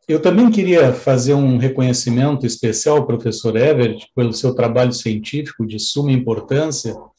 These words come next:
para o desenvol-, desenvolvimento de saber sobre quem nós somos e como nós somos, né?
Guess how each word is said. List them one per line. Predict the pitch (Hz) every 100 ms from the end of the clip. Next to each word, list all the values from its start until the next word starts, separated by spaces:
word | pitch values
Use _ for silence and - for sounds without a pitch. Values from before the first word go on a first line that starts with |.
| _ _ _ _ _
para | - 147
o | 135
desenvol-, | 135 151 147 151 - 220
desenvolvimento | 139 143 151 156 151 165 165 170
de | 139
saber | - 135 120 131 151 160 160 _ _ _ _ _
sobre | - - 160 156 165 170 170 _ _ _ _
quem | 165 185
nós | 156 135
somos | - 135 110 101 110
e | 113
como | 165 160 127
nós | 107
somos, | - 113 92 95 - -
né? | 98 151